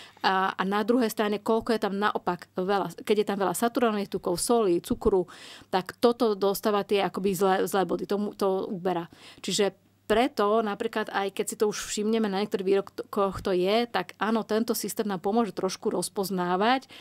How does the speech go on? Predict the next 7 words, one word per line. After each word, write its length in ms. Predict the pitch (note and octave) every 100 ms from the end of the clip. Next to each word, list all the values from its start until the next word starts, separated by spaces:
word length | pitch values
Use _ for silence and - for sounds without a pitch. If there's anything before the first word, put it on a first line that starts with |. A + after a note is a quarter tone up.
| - - -
tie 200 | G3+ F3+
výrobky, 760 | G3 A3 A#3 - - G3+ F#3 -
ktoré 360 | - A3+ G#3+
majú 300 | F#3+ F#3+ F#3+
toto 240 | F#3 F3+ F3+
množstvo 420 | F3+ F3 - F3+
menšie. 540 | F3 E3+ D#3 - F3